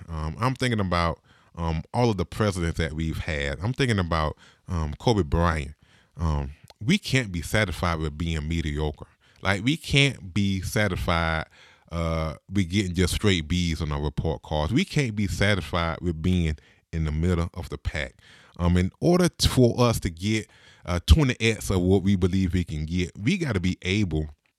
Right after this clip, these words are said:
to go beyond mediocrity and to seek excellence, right? Like, for an example, I'm working out right now. What are the best practices that I can do to ma-,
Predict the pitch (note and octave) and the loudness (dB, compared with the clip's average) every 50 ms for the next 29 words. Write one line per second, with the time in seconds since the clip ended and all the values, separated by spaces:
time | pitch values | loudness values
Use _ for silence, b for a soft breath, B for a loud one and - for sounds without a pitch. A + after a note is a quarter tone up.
0 | _ - - - A#2 F#2+ F#2+ G2+ F#2+ F2 G2 F#2 F#2 G2+ G2+ G2+ F#2 F2 E2+ F2 | _ -10 -4 -2 0 4 6 6 6 6 6 4 4 2 0 0 0 0 -2 -2
1 | D#2 D#2+ D#2 E2 E2+ E2+ - D#2+ C#2+ D2+ D2 C#2+ D2 F2 - _ - F#2 E2+ E2 | -2 -2 0 0 0 0 0 -2 -6 -6 -6 -8 -8 -12 -14 _ -10 -8 -6 -6
2 | E2 - - - G2 F2+ D#2+ - C#2+ - - - - - D3 B2+ - - - - | -6 -4 -4 -2 -2 -2 -4 -4 -8 -8 -8 -6 -4 -4 -4 -4 -6 -10 -18 -20
3 | - _ _ _ _ _ _ - D#2+ D2+ D2 - - C2+ C2+ C2+ - _ - - | -20 _ _ _ _ _ _ -6 -6 -6 -4 -6 -8 -10 -10 -12 -16 _ -20 -20
4 | - _ _ _ _ _ _ _ _ _ _ - F#2+ A2 C3 C#3 C3 - _ - | -20 _ _ _ _ _ _ _ _ _ _ 0 2 4 4 2 0 -2 _ -4
5 | A2 G2+ G2 G#2+ - - - D#3 C#3 C3+ A2+ B2 A#2 A2 - - F2+ E2+ E2 - | 0 0 0 0 0 2 2 4 4 4 4 2 2 2 2 0 -2 -2 -4 -6
6 | b b b b b b B2 C3 B2+ B2 A#2+ - A#2 G2+ G2+ F#2+ F2 D#2+ E2 E2 | b b b b b b 0 2 4 6 6 6 4 4 4 2 2 0 -2 -2
7 | E2 E2+ E2+ E2 E2 F2+ F2+ G2 G#2+ B2 D3+ F3 E3 - _ _ - A2+ A#2 G#2+ | -2 -2 -2 0 0 -2 -2 -4 -2 0 0 0 0 -2 _ _ 2 4 4 4
8 | F#2+ F2 D#2+ D#2 G2+ G#2 - - - - G#2+ F#2 - - - F#2 D#2+ - F2+ - | 4 2 0 2 0 0 0 0 0 2 2 2 0 -4 -6 -6 -6 -6 -6 -6
9 | - F2 G2 - - F#2 D#2+ E2 D#2 - b b b b b b F2 E2+ G2 F#2+ | -4 -4 -4 -2 -2 -2 -2 -2 -4 -8 b b b b b b 0 4 6 6
10 | F#2 E2+ D#2+ D#2+ - - D#2 D#2 D#2+ E2+ F#2 G#2 G#2+ | 6 6 4 0 -2 -2 -2 0 2 2 2 2 0